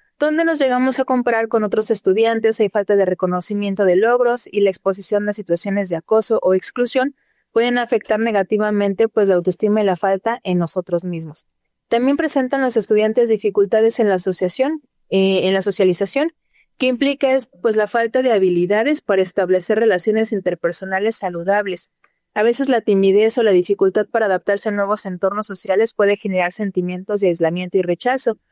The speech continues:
O también otro tipo de sen-, de sentimientos como son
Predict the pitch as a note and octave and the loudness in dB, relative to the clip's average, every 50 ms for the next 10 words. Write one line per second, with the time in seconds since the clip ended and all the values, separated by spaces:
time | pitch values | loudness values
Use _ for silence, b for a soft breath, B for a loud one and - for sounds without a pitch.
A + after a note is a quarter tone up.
0 | _ _ _ _ _ _ - - A3 C4 E4 F#4 - - G#3 G#3 G#3 G#3+ A3+ A#3+ | _ _ _ _ _ _ -2 0 0 2 0 -2 -2 -4 -4 -2 0 0 0 2
1 | B3+ C4 B3+ A#3+ A3+ G#3+ A#3+ G#3+ - A#3 A#3 A3+ A3+ - A3+ G3+ F3+ F#3 F#3+ G3+ | 0 0 0 0 0 0 -2 -2 0 2 2 2 0 0 0 0 0 2 0 0
2 | F#3+ - G#3 G3+ F#3+ A3 G#3+ A3 A3 A3 A3 A3 A#3+ B3+ - - A#3 A3 G3+ G3 | 0 0 0 0 2 2 2 2 2 2 2 2 0 0 0 0 -2 0 0 0
3 | F#3 - - G#3+ A3+ A#3+ | -2 -2 -2 -2 -2 -2